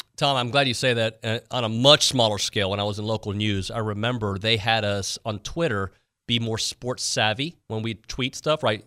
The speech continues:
'Cause the, the people on Twitter typically know sports storylines. But then when I had to do, you know,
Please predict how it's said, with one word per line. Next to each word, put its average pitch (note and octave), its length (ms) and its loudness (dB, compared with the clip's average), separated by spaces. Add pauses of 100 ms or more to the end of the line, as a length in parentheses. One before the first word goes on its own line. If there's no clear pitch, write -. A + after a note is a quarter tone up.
(140)
'Cause G#2 160 -2
the, C3 100 -10
the A#2 100 -10
people C#3 260 -4
on B2 140 -2
Twitter B2 260 -4
typically A#2 420 -6
know A2 360 2
sports - 420 -6
storylines. F#2+ 520 -4 (360)
But A#2 140 -4
then C#3 100 4
when C#3+ 100 2
I C3 60 4
had B2+ 220 0
to A2+ 60 -6
do, A2+ 600 -2
you G#2+ 160 -8
know, F#2+ 340 -6